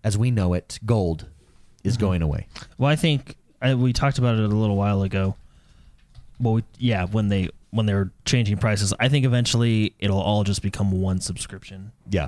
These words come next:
Speaker 2: And
Speaker 1: I
Speaker 2: that
Speaker 1: agree.
Speaker 2: subscription will be Game Pass and Game Pass Ultimate.
Speaker 1: And I think if you choose
Speaker 2: I think they'll slowly phase things into there. I think, I don't know if they'll necessarily get rid of games with Gold, but I think it'll be a part of Game Pass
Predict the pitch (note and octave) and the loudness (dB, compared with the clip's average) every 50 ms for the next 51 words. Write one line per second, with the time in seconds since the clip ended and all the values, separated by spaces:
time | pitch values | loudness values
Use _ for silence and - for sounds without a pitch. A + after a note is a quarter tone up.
0 | - _ _ _ _ _ _ - A2+ A#2+ A#2 A#2 A2+ A#2 D#2 - A#2+ G2+ - - | -6 _ _ _ _ _ _ -4 0 0 2 2 2 2 0 0 -2 -2 -2 -2
1 | C3+ A2+ - - A2 A2 A2 G#2+ G2 A2 G#2+ G2+ F#2 - G2 G2 F#2 - - F#2+ | -2 0 0 0 0 2 2 2 2 2 0 0 0 -2 -2 -2 -2 -2 -2 -2
2 | F#2 - G2+ F#2 G2 F#2 F2+ - G2 F#2+ - - G2 C#3+ C#3+ D3 C3+ C#3+ E3+ D3+ | -2 -4 -4 -4 -6 -6 -6 -6 -6 -6 -4 0 2 2 2 4 2 2 2 2
3 | D#3 C3 C#3+ C3 B2+ - C#3+ D3 C#3 B2 C3+ C#3 D#3 C#3+ C#3 C#3+ C3+ C3 - - | 2 2 2 0 2 2 2 2 2 2 2 2 0 2 2 0 0 0 0 0
4 | D3 C#3 C3+ C3 B2+ C3 B2+ - - - B2 A#2+ A#2+ A#2+ A2 - - B2+ A#2+ A#2 | 2 2 2 4 2 2 0 0 0 0 2 2 2 2 0 0 0 0 0 0
5 | A#2 - A#2 A2+ G#2+ A2 A2+ A2+ G#2+ A2 G#2+ - C3 B2+ - - - - - - | 0 0 0 0 0 0 0 0 0 0 0 0 -2 -2 -2 -4 -8 -14 -18 -20
6 | - - - _ _ - _ _ _ _ _ _ _ _ _ - C3 D#3 D#3+ D#3 | -20 -20 -20 _ _ -20 _ _ _ _ _ _ _ _ _ -2 0 0 2 2
7 | D3 C#3+ B2+ D#3 D3+ D3 D3+ D3 - - - D#3 D3+ C#3+ C#3 C#3 C#3 B2 C3 C#3 | 2 2 2 2 2 2 2 0 0 0 0 2 2 2 2 0 0 2 2 2
8 | D3 D3 C#3+ D3 D#3 D#3 D#3 D#3 E3 D3+ - - E3 E3 F3 E3 D#3 - C#3 C3+ | 0 0 2 2 2 2 2 2 0 0 0 0 0 2 0 0 0 0 0 0
9 | B2+ - C#3 C3+ B2+ C3+ B2+ A#2 B2+ A#2+ A#2 - - - - C3+ C3 B2 B2 - | 0 0 0 0 2 2 2 2 2 2 2 0 0 0 2 2 2 0 -2 -2
10 | - G#2+ G#2+ A2+ - A#2 A2+ A2+ G#2 A2 A2 G2+ G2 - - - - - - | -4 -6 -4 -2 -2 -2 0 0 -2 -2 -2 -4 -4 -4 -4 -4 -4 -4 -6